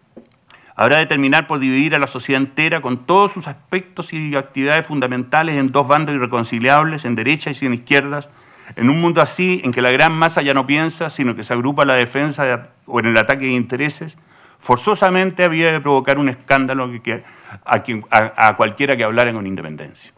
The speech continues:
Esto está muy en línea, digamos, con su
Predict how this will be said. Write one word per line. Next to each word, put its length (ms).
Esto 160
está 100
muy 140
en 220
línea, 280
digamos, 360
con 160
su 520